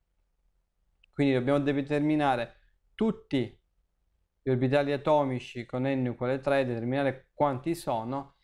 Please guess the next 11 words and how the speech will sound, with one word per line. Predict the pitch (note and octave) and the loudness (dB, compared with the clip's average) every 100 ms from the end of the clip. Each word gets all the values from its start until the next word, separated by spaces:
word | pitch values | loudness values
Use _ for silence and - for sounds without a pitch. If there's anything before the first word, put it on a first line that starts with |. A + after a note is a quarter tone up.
| _ _ _ | _ _ _
e | D#3 | 0
le | E3 F#3+ | 2 2
terne | F#3+ E3 E3+ | 2 2 0
di | D#3+ | 0
numeri | E3 D#3+ D#3+ D3+ | 0 0 0 -2
quantici, | D3+ D3 B2+ B2+ - C3+ - C#3+ C#3 | 0 0 0 -6 -8 -10 -8 -10 -10
perché | - A#2+ - D#3+ | -6 -8 -2 -4
sappiamo | - D3 - - E3+ D#3 A#2+ G#2+ G#2+ | 0 -2 0 0 2 2 -2 -8 -14
che | - D3+ C3+ G#2 _ _ _ _ _ _ _ _ | -6 -4 -2 -6 _ _ _ _ _ _ _ _
ogni | F#3 G3+ E3+ | 4 4 0
fun-, | - C#3+ | -4 -8